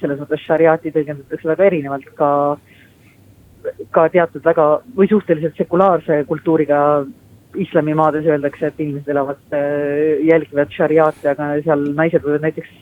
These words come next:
katmata peaga ringi jalutada, et, et see on väga, väga suhteline ja eks nüüd, eks nüüd vaadatakse, et mis, mis juhtuma hakkab, et, et siiamaani nad ikkagi tunduvad, et nende, nende ideoloogiline selgroog on ju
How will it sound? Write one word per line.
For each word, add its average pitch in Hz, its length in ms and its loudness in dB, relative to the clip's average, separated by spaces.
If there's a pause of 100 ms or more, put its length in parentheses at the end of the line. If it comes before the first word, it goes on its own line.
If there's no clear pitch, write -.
(160)
katmata 156 400 -2
peaga 139 320 -2
ringi 139 240 -6
jalutada, 135 480 -6
et, - 560 -20
et 156 80 -12
see 165 140 0
on 170 80 2
väga, - 180 -2
väga 190 300 2
suhteline 143 640 -4 (140)
ja 139 180 0
eks - 400 -8
nüüd, 156 240 -4 (1120)
eks 220 160 -2
nüüd 180 120 -2
vaadatakse, 180 680 -2
et - 80 -18
mis, 156 160 -8 (100)
mis 170 200 -4
juhtuma 165 420 0
hakkab, 139 320 -2
et, - 300 -4
et - 260 -18
siiamaani 160 500 0
nad 151 240 -4
ikkagi 147 260 -8
tunduvad, 160 460 2
et - 300 -6
nende, 151 240 2 (100)
nende 170 240 2
ideoloogiline 165 560 2
selgroog 151 560 0
on 139 200 -8
ju 135 100 -6